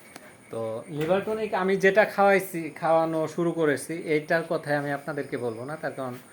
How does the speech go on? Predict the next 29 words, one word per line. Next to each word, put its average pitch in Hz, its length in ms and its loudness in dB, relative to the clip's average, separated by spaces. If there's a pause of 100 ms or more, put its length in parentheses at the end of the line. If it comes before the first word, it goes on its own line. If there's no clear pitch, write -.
(480)
বাজারে 135 560 4
অ্যাভেলেবল 151 580 4
কোম্পানি 151 480 -2
আছে, 147 240 -2
অ্যাভেলেবল, 139 640 0
আহ, 127 320 -2
মার্কেটের 127 680 -2 (300)
মানে 117 300 -8 (100)
প্রাইসের, 123 440 0 (720)
আহ, 104 260 -6
লিভার 131 340 0
টনিক 139 240 -4
আছে। 139 320 -4 (640)
তো 139 280 -6
এই 175 100 -2
লিভার 190 400 8
টনিকগুলো 214 540 2
খাওয়ানোর 190 580 2
পিছনে 180 400 0
মূল 165 460 2
যে 165 160 2
কারণগুলো, 175 580 2
এগুলো 143 340 0
কিন্তু 160 440 -4 (500)
লিভার 147 280 4
টনিকের 160 440 -2
গায়ে 143 480 4
লেখাই 135 460 2
থাকে। 123 340 -10